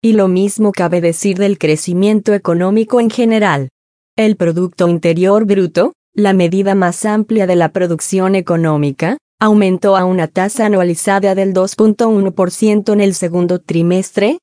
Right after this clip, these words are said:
ligeramente por debajo del ritmo del dos guion cuatro por ciento estimado inicialmente por el Departamento de Comercio.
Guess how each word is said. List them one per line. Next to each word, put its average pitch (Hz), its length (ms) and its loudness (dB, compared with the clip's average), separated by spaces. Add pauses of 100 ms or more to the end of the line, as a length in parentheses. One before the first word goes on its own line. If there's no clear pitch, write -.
(160)
ligeramente 202 880 0
por 170 180 -4
debajo 170 540 -2
del 185 180 0
ritmo 208 400 0
del 190 220 0
dos 214 240 2
guion 214 400 2
cuatro 208 420 -2
por 185 160 0
ciento 214 400 -2
estimado 202 580 0
inicialmente 196 800 0
por 175 220 0
el 165 100 -2
Departamento 180 800 0
de 220 160 -2
Comercio. 160 680 -2